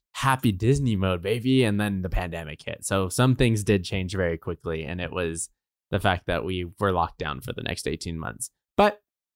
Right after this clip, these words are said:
uh, the next right thing, I mean, I appreciate both of your insight into the song and how meaningful it is. You know, it's,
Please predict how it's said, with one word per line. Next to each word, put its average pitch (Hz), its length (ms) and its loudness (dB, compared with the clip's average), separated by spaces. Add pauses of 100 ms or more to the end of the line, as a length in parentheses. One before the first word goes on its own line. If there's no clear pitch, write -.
(580)
uh, 131 340 6
the 113 140 -2
next 151 300 2
right 151 240 4
thing, 139 320 2
I 139 100 2
mean, 143 280 4 (440)
I 147 80 6
appreciate 185 640 4
both 117 260 4
of 104 240 2
your 104 680 4 (520)
insight 113 440 4
into 104 280 -2
the 92 160 0
song 117 400 2
and 107 160 2
how 110 240 2
meaningful 110 640 -2
it 151 100 0
is. 156 440 -2
You 104 100 -2
know, 101 280 2
it's, 98 420 -2